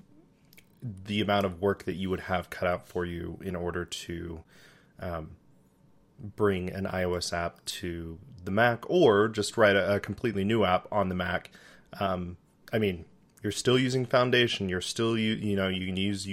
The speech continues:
uh, well, you can't, well, we can get into that. You can kinda use U I Kit, but, uh, you know, you, all of the sort of base, uh, frameworks that you're using, um, U I frameworks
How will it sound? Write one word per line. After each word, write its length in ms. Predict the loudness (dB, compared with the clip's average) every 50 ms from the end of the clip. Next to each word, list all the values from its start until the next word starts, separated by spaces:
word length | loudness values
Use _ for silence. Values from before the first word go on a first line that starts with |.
| -8 -4
uh, 220 | -2 0 0 0 0
well, 240 | 0 2 2 2 0
you 80 | -2 -4
can't, 240 | -6 -8 -8 -8 -12 _ _ _ -2
well, 200 | -2 -2 -2 -2 -10 -6 -4 -4 -4 -4 -14 -20 -20 _ _ _ _
we 100 | -2 0
can 80 | 0 0
get 140 | 0 0
into 240 | 0 -2 -6 -4 -4
that. 480 | -4 -4 -4 -6 -8 -12 -12 -12 -12 -8
You 120 | -6 -4 -4
can 100 | -4 -6
kinda 300 | 2 4 4 4 4 2
use 260 | 0 -2 -4 -4 -2
U 100 | 0 0
I 100 | 0 -2
Kit, 240 | -2 -6 -6 -4 0
but, 220 | 0 0 0 0 -8 -18 -20 -20 -20 -12 0 6
uh, 400 | 10 10 12 12 10 10 6 2 -2 -12 -20 _ _ _ _ _ _ _ _ _ _ _ _ _ _ _
you 120 | 4 6 8
know, 240 | 8 8 6 4 0
you, 320 | -4 0 2 2 4 4 2 4
all 240 | 10 12 12 12 12
of 120 | 8 6
the 100 | 4 4
sort 220 | 6 6 8 8 8
of 200 | 8 4 4 4
base, 460 | 4 6 6 4 4 2 -2 -2 0
uh, 400 | 2 4 4 4 4 0 -2 -6
frameworks 540 | -10 2 4 4 6 6 4 0 -2 -2 -2
that 100 | -2 -2
you're 160 | 0 0 0
using, 640 | 0 0 0 -2 0 0 0 0 2 0 0 0 2
um, 560 | 2 2 2 4 4 4 4 2 0 -2 -4 -4
U 240 | -4 -2 0 4 4
I 100 | 4 4 4
frameworks 500 | 2 -2 -2 0 0 -2 -4 -4 -10